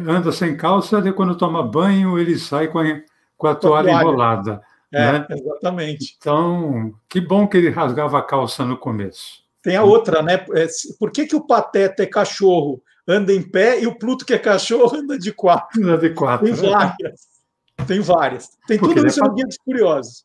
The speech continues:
Speaker 1: mas é porque ele é pateta. Ele não sabe, por isso que ele é.
Speaker 2: É isso. Agora, uma pergunta pra você, então, que você adora uma curiosidade que eu sei.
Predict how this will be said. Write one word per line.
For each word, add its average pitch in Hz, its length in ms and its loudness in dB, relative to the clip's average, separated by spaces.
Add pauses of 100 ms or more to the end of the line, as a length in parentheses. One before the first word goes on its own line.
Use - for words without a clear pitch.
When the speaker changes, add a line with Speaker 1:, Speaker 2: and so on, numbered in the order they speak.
(120)
Speaker 1:
mas 170 180 -4
é 240 60 2
porque 233 240 0
ele 208 140 2
é 208 40 0
pateta. 156 720 -2 (400)
Ele 143 140 -2
não 190 140 0
sabe, 117 480 -2
por 139 200 -4
isso 165 160 -4
que 135 60 -6
ele 113 120 -4
é. 113 100 -12 (480)
Speaker 2:
É 175 120 0
isso. 170 240 -8 (300)
Agora, 277 280 4
uma 311 60 4
pergunta 302 380 -2
pra 277 100 4
você, 262 400 4
então, 139 460 -6 (220)
que - 80 -12
você 190 260 0
adora 180 300 0
uma 185 120 -6
curiosidade 151 600 -6
que - 60 -10
eu 143 60 -4
sei. 214 260 4